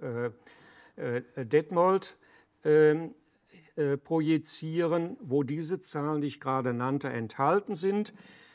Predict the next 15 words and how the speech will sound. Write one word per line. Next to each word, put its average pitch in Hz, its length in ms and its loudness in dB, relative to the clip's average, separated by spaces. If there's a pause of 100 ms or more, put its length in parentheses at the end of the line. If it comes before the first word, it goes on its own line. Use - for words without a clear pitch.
(280)
Man 143 160 0
würde 180 240 2
sich 139 240 -10
eigentlich 170 460 -6
ausrechnen, 160 680 -4
elftausenddreihundert 151 1400 -2
geriatrische 156 800 -6
Fälle 151 320 -4
pro 147 240 -6
Jahr. 135 300 -6
Die 123 120 -14
Kassen 127 440 -8
bieten 127 320 -6
aber 123 240 -8
nur, 123 420 -2